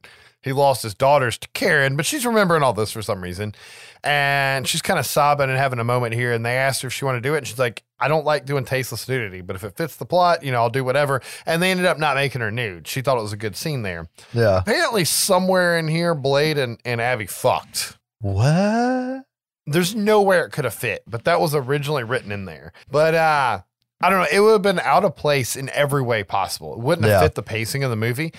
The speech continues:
Speaker 1: It wouldn't have fit the, the style of the movie or even the trilogy. Their age difference, kinda weird. It's kinda like his sister in a way, like you said earlier, I think. I don't know. It just doesn't make any sense, and I'm glad,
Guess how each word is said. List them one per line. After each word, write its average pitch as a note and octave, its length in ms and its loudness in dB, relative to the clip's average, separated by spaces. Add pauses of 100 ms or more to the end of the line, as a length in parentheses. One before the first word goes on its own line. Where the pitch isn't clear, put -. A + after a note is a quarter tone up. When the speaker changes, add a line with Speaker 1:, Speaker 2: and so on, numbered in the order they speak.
(180)
Speaker 1:
It A#2+ 60 -6
wouldn't B2+ 220 -2
have - 80 -12
fit C3 180 -4
the, G2+ 220 -2
the F#2 120 -8
style C3+ 580 2
of C#3 60 -2
the C3+ 80 -4
movie C3+ 320 -2
or B2+ 200 0
even A2+ 180 -4
the F#2+ 80 -8
trilogy. G3+ 720 -6 (880)
Their A2+ 340 -2
age F3 380 -6
difference, F#3 440 -4
kinda C#3+ 260 -2
weird. F#3+ 580 -4
It's C3 220 -10
kinda E3+ 240 -4
like C#3+ 180 -4
his A2 180 -8
sister E4 580 -6
in D#4 80 -6
a C#4+ 60 2
way, C#4+ 360 4
like A#3 220 0
you G#3+ 80 -10
said G3+ 200 -2
earlier, G3+ 420 0
I G3 60 4
think. G3+ 300 -6
I D3 100 2
don't D3 140 2
know. B2 100 0
It B2 60 0
just A#2+ 140 -8
doesn't C#3+ 240 0
make B2+ 100 -2
any A2+ 100 -6
sense, B2+ 260 -8
and B2 80 -6
I'm A2+ 60 -8
glad, G#2+ 580 0